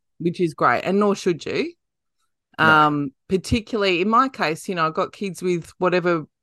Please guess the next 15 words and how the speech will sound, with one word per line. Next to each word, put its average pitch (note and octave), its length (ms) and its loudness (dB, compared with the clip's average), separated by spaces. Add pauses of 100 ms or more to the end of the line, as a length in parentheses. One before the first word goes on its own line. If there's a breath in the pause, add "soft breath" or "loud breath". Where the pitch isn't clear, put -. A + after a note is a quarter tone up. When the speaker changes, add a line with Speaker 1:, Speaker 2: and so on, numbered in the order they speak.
(200)
Speaker 1:
terminology E3+ 500 -2
we E3 80 -4
wanna D#3+ 220 -4
use. E3 280 -2
They F3+ 120 -2
have F#3 160 -2
additional F3 460 -4
needs. E3 420 -6
Like, C#3+ 360 -2 (640)
there's F3 180 2
a F3 80 2
whole F3 200 0
other D#3+ 160 -2
layer D#3+ 400 -4 (680)
Speaker 2:
Yeah. B2 220 -2